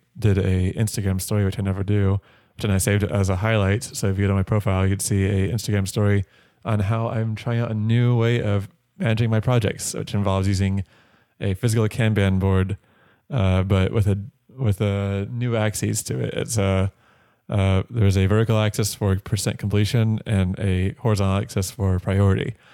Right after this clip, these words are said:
I'm excited to try this thing out. I think it actually fits my mind pretty well, and I've been kind of frustrated at normal Kanban boards. We might try this in the show later on,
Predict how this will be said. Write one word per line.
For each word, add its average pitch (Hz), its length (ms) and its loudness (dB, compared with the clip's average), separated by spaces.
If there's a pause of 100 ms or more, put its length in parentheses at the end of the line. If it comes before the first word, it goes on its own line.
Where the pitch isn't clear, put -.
(340)
I'm 98 160 -2
excited 101 240 0
to 95 60 -4
try 101 80 -2
this 98 140 0
thing 98 100 0
out. 95 240 0
I - 20 -6
think 101 140 0
it 95 80 2
actually 98 240 -2
fits - 220 -4
my 98 80 0
mind 95 260 0
pretty 95 220 0
well, 95 220 2
and 95 100 2
I've 92 200 -4 (300)
been 104 140 -2
kind 95 140 0
of 92 60 -2
frustrated 98 400 0
at 95 160 0 (220)
normal 104 320 0
Kanban 110 500 0
boards. 120 600 -4
We 110 60 -4
might 104 140 2
try 104 120 2
this 98 100 0
in 98 120 0
the 92 60 0
show 98 220 0
later 95 220 2
on, 95 320 0